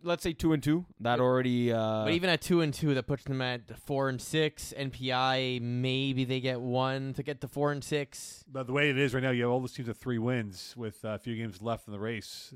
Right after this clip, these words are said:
Speaker 3: Uh,
Speaker 2: Yeah.
Speaker 3: five might be the
Speaker 2: Remember,
Speaker 3: cutoff there.
Speaker 2: Him U's already three and six, right? They got one game left, so
Speaker 3: Yeah.
Speaker 2: that's catchable.
Speaker 3: They could jump Him U, but if we're looking at it from the, from the line of, uh, the dotted line here, five might be, might be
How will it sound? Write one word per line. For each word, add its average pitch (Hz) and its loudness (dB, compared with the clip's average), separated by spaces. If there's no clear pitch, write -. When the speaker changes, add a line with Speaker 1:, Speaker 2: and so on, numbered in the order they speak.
Speaker 3:
Uh, 98 -8
Speaker 2:
Yeah. 95 -10
Speaker 3:
five 120 -2
might 117 -2
be 117 -4
the 101 -4
Speaker 2:
Remember, 156 2
Speaker 3:
cutoff 127 0
there. 196 2
Speaker 2:
Him 190 -4
U's 180 2
already 160 2
three 135 -6
and 117 -6
six, 127 -8
right? 110 -6
They 120 -6
got 113 -4
one 123 -2
game 117 -6
left, 113 -10
so 117 -8
Speaker 3:
Yeah. 113 -4
Speaker 2:
that's 135 -6
catchable. 101 -10
Speaker 3:
They 135 -4
could 135 -4
jump 170 0
Him 165 -2
U, 147 2
but 113 -4
if 131 -10
we're 135 2
looking 151 2
at 151 2
it 139 2
from 123 -10
the, 120 -8
from 117 -6
the 113 -2
line 120 -4
of, 110 -6
uh, 113 -8
the 104 -6
dotted 120 0
line 123 2
here, 98 -4
five 123 -4
might 110 -6
be, 95 -12
might 98 -12
be 92 -14